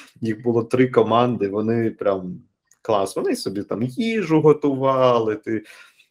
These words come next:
Особливо класно, коли ти їдеш такий, там, шоста вечора, і всі починають смажити шашлики. І ти такий їдеш,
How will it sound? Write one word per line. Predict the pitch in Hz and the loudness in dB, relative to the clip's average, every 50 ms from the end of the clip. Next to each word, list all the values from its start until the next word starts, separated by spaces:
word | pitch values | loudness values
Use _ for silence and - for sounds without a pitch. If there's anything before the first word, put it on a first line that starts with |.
| _ _ - - - - - | _ _ -20 -20 -16 -12 -10
Особливо | - - 139 139 151 143 127 117 | -6 0 2 4 6 8 8 6
класно, | - 139 139 127 - 123 110 | 6 4 2 2 0 -2 -2
коли | 117 113 110 | -2 -4 -4
ти | 104 - 104 | -4 -6 -10
їдеш | 95 104 135 147 127 110 - | -8 -6 -4 -2 -2 -2 -4
такий, | - 98 90 - - 90 | -6 -14 -14 -12 -12 -12
там, | - - 82 85 82 - - _ _ _ | -12 -12 -14 -14 -14 -16 -18 _ _ _
шоста | - - - 120 113 - - - | -10 -4 -2 -2 -2 -2 -4 -4
вечора, | 87 90 110 120 120 120 - - - 87 | 0 2 4 2 2 2 -2 -4 -2 -4
і | |
всі | 87 - - 123 | -4 -4 -6 -6
починають | - 110 104 - - 101 98 98 95 90 90 - | -6 -8 -10 -8 -8 -6 -4 -4 -4 -6 -8 -10
смажити | - - - 98 95 92 92 90 - - | -10 -8 -4 -4 -4 -4 -6 -10 -14 -16
шашлики. | - - - - - 92 90 85 _ - - - _ _ _ _ _ _ _ _ _ _ _ _ _ _ - 120 - _ _ _ _ - - - - - - | -18 -16 -16 -14 -12 -12 -14 -14 _ -20 -20 -20 _ _ _ _ _ _ _ _ _ _ _ _ _ _ -20 -20 -20 _ _ _ _ -20 -20 -20 -14 -8 -6
І | 120 | -2
ти | 113 127 127 | 0 2 2
такий | 127 127 - 104 101 95 | 0 0 -2 -2 -2 -4
їдеш, | 98 117 156 190 175 143 135 123 - | 0 2 4 6 6 8 6 6 6